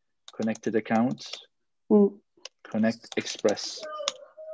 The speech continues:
Speaker 1: On parle d'Express là. Donc, bien, commence avec le, ce doc-là, Using Connect with the Express Accounts. C'est là où
Speaker 2: Est-ce
Speaker 1: tu vas trouver la plus d'informations.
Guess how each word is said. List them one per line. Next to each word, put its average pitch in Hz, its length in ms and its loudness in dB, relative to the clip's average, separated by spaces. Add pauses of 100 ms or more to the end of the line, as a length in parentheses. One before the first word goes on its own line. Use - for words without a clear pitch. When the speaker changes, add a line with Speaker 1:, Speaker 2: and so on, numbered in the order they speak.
(340)
Speaker 1:
On 104 80 -4
parle 104 240 6
d'Express - 680 0
là. 98 200 -12
Donc, - 220 -2 (760)
bien, 127 500 6 (140)
commence 127 420 8
avec 127 300 8
le, 110 360 10
ce - 160 -2
doc-là, 120 460 6
Using 117 400 -2
Connect 120 400 -2 (300)
with 110 160 -2
the - 20 -4
Express 113 460 2
Accounts. - 400 -6 (280)
C'est - 140 -4
là 104 160 10
où - 20 10
Speaker 2:
Est-ce 214 200 10
Speaker 1:
tu 101 40 8
vas 98 60 6
trouver 101 280 0
la 98 100 4
plus - 240 -4
d'informations. 98 640 -6